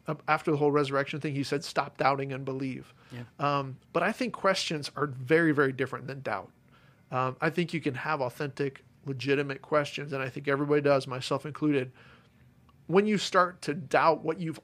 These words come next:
Speaker 1: already known, like, Thomas already walked with Jesus for three years. And,
Speaker 2: Yeah.
Speaker 1: like, so it's almost, the way I take that, the, it was, like, almost Jesus saying, "Thomas, you know better. You know me.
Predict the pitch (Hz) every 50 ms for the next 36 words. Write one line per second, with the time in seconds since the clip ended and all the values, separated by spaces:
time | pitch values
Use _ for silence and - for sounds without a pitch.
0 | - - 170 185 185 175 170 160 143 135 131 139 143 147 131 120 110 120 139 -
1 | - - 180 185 170 - - - 156 151 147 143 143 139 127 113 117 - - -
2 | 123 123 143 139 143 - 127 123 - - 135 - - - 160 131 123 117 113 113
3 | 104 107 - 156 151 151 147 143 - - - - - 196 180 165 - - 233 262
4 | 269 247 147 - - - - - - - - 156 170 185 185 190 190 - 202 190
5 | 190 - 190 185 - 180 151 151 165 - _ - 170 170 165 156 156 151 175 165
6 | - - 185 185 185 175 - - 175 165 139 156 143 - 160 139 139 - - 226
7 | 226 202 170 - - 165 160 156 190 240 262 226 165 123 110 107 92 - - -
8 | - - 185 220 220 226 240 269 285 285 240 160 110 95 - -